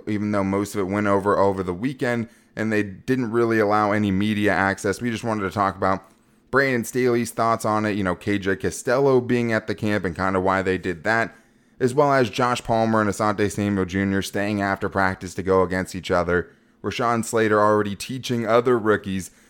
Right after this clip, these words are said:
how to play <laughs> offensive line in the N F L. So I thought there were some good observations from that. And then to wrap up the show, we're gonna get into more N F L schedule talk 'cause we're gonna talk about the must-watch game for the Chargers in twenty twenty-one.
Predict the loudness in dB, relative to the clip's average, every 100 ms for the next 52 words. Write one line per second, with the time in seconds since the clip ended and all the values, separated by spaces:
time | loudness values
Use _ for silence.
0 | _ 2 4 4 6 6 6 4 0 -2
1 | -4 0 0 0 -2 -2 -2 -2 0 0
2 | 0 0 -2 -2 _ _ -2 2 4 4
3 | 2 0 0 2 4 4 2 0 0 0
4 | -4 -6 -2 0 0 -2 -4 -4 -2 -2
5 | -2 -4 -4 -2 0 0 -2 _ _ _
6 | -2 -2 0 0 -2 -2 -2 -2 -4 _
7 | -4 -2 -2 -2 -2 -2 0 -2 0 -2
8 | 0 -2 0 -2 -2 -4 -6 -6 -6 -4
9 | -6 -2 -2 -2 -4 -6 -4 -2 -4 -6
10 | -6 -4 -4 -8 -6 -4 -4 -6 -10 _
11 | _ 0 0 0 -2 0 0 -2 -4 -6
12 | -4 -4 -4 -4 -4 -2 -4 -6 -8